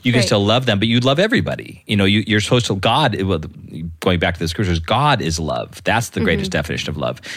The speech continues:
Speaker 1: and it was lived out in the cross. So, so what does that look like? How does that dis-, different, differ between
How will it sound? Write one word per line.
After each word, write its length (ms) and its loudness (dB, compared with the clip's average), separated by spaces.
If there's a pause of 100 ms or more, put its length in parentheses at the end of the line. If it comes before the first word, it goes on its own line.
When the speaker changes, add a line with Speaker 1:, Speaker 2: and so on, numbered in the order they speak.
Speaker 1:
and 100 0
it 40 0
was 180 -2
lived 220 2
out 160 0
in 60 -10
the 60 -6
cross. 540 -4 (580)
So, 280 0
so 200 2
what 200 4
does 100 0
that 160 0
look 200 -2
like? 180 0
How 160 0
does 220 -2
that 360 -2
dis-, 160 -6 (260)
different, 420 -4 (100)
differ 260 0
between 580 -2